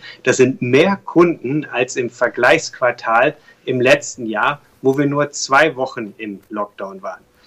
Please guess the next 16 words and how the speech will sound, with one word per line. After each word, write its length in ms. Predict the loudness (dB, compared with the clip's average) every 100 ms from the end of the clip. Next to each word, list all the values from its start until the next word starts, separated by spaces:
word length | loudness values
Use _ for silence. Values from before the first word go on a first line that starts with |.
| _ _ _
Wir 140 | 0
sehen 280 | 4 4 4
weiterhin 640 | 0 0 -4 -14 -12 -12
eine 80 | -12
sehr 260 | -8 -8 -6
dynamische 680 | -8 -6 -4 -4 -4 -6 -6
und 220 | -6 -4
gute 280 | -4 -2 0
Nachfrage 680 | 2 0 -2 -2 -2 0 -4
nach 220 | -4 -4
unseren 340 | -6 -4 -6
O 140 | -4 -6
two 220 | -4 -6
Produkten 680 | -4 -2 -2 0 0 0 -2 -18 -8
und 220 | -2 0 2
unsere 360 | 4 4 4